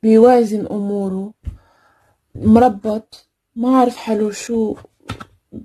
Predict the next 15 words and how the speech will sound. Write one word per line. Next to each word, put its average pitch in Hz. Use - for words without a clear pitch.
شو -
بده، 196
بس 214
الأشياء 233
اللي 220
بده 226
هو 202
إنه 208
يرجع 208
عندكم 208
ويت-، -
ويبدأ 208
فرصة 226
جديدة 196
معاكم، 185